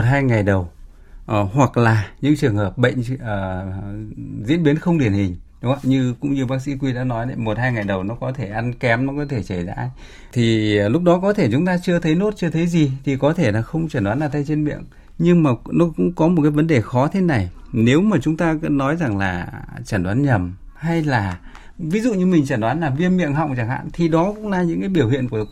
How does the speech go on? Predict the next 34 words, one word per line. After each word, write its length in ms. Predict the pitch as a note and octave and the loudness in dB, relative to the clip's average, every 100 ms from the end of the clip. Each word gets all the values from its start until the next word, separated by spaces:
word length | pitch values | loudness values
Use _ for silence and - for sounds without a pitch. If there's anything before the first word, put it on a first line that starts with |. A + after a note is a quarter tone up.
| - | -8
của 280 | B2+ G#2+ G2+ | -2 -2 0
bệnh 260 | C3+ D3 | 0 0
tay 140 | D#3+ D#3 | -4 -4
chân 180 | E3+ E3 | -2 -2
miệng. 160 | C#3+ - - - | -4 -6 -14 0
Nhưng 220 | G3+ F#3+ | 2 4
nó 80 | G3+ | 2
cũng 200 | G#3 G#3+ | 0 0
có 100 | G3 | 0
một 100 | F#3 | 2
cái 100 | E3 | 0
khó 240 | E3+ C#3 D#3+ | 0 0 2
này, 220 | D3 G2 - - | 0 -2 -8 4
đôi 140 | G3 | 6
khi 200 | F#3+ F#3 | 6 2
bác, 260 | F3 F#3+ - | 0 -2 -2
các 100 | G3 | -2
bác 140 | F#3+ | 0
sĩ 220 | F3+ F#3 F#3 | -2 -4 -4
đã, 140 | E3 | -4
cũng 160 | F#3+ G3+ | -2 -2
đã 120 | F3+ | 0
biết 200 | G#3+ G#3+ | 2 2
đây 160 | F3 | 2
là 100 | C#3+ | 2
mùa 180 | G#2+ G2+ | 2 0
dịch 180 | G2 G2 | 0 -2
rồi. 200 | G2 F2+ - - - - - | -2 -4 -10 -20 -20 -20 -8
Các 80 | F#3 | -2
bác 140 | F#3 F3+ | 0 0
sĩ 100 | F#3 | 0
hỏi 220 | D3+ F#2+ | 2 2
rằng, 180 | G#2+ - | 0 0
"À, 340 | A#2+ A2 G2 | 2 2 0